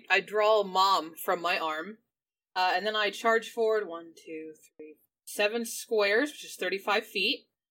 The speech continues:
and I'm going to throw Mom. Uh, so w-, Wynn tends to play it smarter than Cacophony always does.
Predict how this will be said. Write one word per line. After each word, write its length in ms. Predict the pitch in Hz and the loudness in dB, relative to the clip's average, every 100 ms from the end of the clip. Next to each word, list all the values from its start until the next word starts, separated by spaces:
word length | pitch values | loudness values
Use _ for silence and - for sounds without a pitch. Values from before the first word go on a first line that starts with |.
| _ _ _ _ | _ _ _ _
and 120 | 185 | -2
I'm 60 | 202 | 2
going 180 | 226 214 | 2 2
to 60 | |
throw 340 | 202 - 370 415 | -2 4 6 8
Mom. 460 | 220 165 175 330 - _ _ | 8 6 4 0 -4 _ _
Uh, 200 | 208 208 185 | 2 4 4
so 260 | - 226 196 - _ | 2 2 2 -4 _
w-, 240 | - 233 285 | -10 -2 0
Wynn 480 | 233 294 370 285 233 _ - | 4 6 6 6 0 _ 2
tends 220 | 277 254 | 2 2
to 80 | - | 0
play 180 | 247 214 | 4 4
it 100 | - | 4
smarter 440 | - 226 196 180 175 | 2 4 4 2 0
than 240 | 170 156 - | -2 -4 -8
Cacophony 500 | 190 185 175 175 151 | -2 2 0 0 -10
always 260 | 147 147 | -8 -10
does. 380 | - 143 170 - | -2 -2 -2 -8